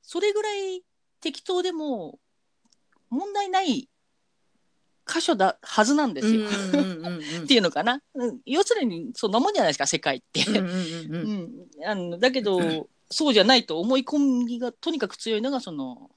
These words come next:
Speaker 1: お金の部分。
Speaker 2: うん。
Speaker 1: お金の部分っていうか、多分ね、価値、価値観なんですよ、
Speaker 2: ああ、
Speaker 1: 価値。
Speaker 2: そうね。
Speaker 1: うん。価値の部分。
Speaker 2: なるほど。価値だね。
Speaker 1: うん。
Speaker 2: うん。
Speaker 1: そう。だから、一ドルが百円だって言い切る人。ね。
Speaker 2: うん。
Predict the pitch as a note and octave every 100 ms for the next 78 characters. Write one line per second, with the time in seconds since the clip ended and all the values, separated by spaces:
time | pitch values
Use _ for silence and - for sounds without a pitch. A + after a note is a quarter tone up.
0 | _ _ _ _ D#3 F3 C#3 C3 B2+ A#2
1 | - - _ E3+ F3+ F3+ E3 C#3+ - F#3+
2 | F3 F3+ F#3+ D3+ B2+ D#4+ A3 - - E4
3 | - - C#4 - - - G#4+ C#4+ - A3
4 | G#3 G3 G3+ G3+ F3+ D#3 D3+ D#3+ - _
5 | _ - B3+ A#3 D3 - - F#4 F4+ A#3+
6 | C#3+ C#3 - - D3 _ - - - -
7 | - B3+ C4 F3+ - - D3+ - F4 C#4
8 | - C#4 A#3+ F#3 - - - C#4 - C#4
9 | A#3+ C#4+ C4 E3 - _ _ - - A3
10 | A#3+ B3+ B3+ B3 - - C4 C4+ D#4 A3
11 | - C3+ - _ _ _ _ _ _ D4
12 | D#4 F#3 D#3+